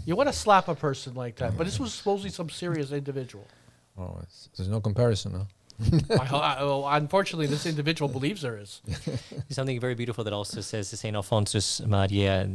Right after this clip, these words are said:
Speaker 3: uh, di Ligorio, going back to the glories of Mary. He said that God, who is the one, who is the lawgiver, right? He's the one who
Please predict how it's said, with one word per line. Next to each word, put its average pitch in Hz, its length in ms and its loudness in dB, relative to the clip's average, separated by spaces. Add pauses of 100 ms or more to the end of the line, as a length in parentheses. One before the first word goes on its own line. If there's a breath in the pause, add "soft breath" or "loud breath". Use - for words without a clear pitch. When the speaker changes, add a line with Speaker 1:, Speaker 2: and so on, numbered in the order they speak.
(120)
Speaker 3:
uh, 95 120 2
di 98 100 2
Ligorio, 101 500 4 (280)
going 98 220 4
back 95 180 -4
to - 100 -12
the 101 80 -8
glories 98 280 0
of 92 100 0
Mary. 98 300 2 (1120 loud breath)
He - 100 -4
said 110 120 2
that 101 180 2
God, 131 320 -2
who 123 200 0
is 110 280 -2
the 123 120 -4
one, 117 360 -2 (640)
who 131 180 6
is 143 160 6
the 120 100 4
lawgiver, 110 520 -4
right? 85 280 -10
He's 113 200 -4
the 123 80 -4
one 113 200 2
who 107 100 0